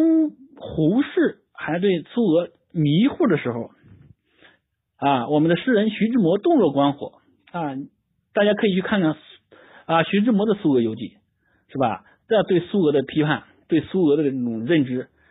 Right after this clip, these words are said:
是在当时啊，算是非常非常犀利、非常非常具有洞见的。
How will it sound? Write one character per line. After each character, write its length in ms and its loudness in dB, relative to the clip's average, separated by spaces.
是 300 -2
在 260 2
当 260 0
时 400 -8
啊， 300 -6
算 240 -2
是 220 -6
非 300 0
常 140 0
非 140 -6
常 140 -6
犀 200 -6
利、 240 -2
非 220 0
常 120 2
非 100 -6
常 100 0
具 120 -4
有 80 0
洞 220 0
见 200 -8
的。 60 -20